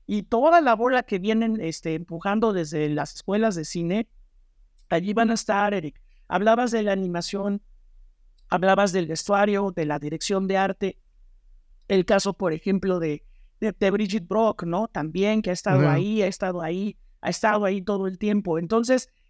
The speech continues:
Speaker 1: creo que también para, para los técnicos, para los artistas mexicanos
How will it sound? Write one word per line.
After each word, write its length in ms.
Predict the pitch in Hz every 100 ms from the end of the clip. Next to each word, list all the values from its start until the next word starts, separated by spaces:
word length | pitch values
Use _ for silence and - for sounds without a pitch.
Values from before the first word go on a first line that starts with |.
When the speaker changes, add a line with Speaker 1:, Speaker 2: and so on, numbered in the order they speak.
| _
Speaker 1:
creo 160 | 302
que 120 | 320 359
también 560 | 392 269 254 262 269 - -
para, 440 | 196 196 196 -
para 320 | - 190 185 185
los 500 | 190 185 180 - - -
técnicos, 680 | 247 240 233 254 220 220 -
para 280 | 175 156
los 200 | 156 156
artistas 540 | 175 160 220 214 247 214
mexicanos 760 | 185 - - 170 175 202 -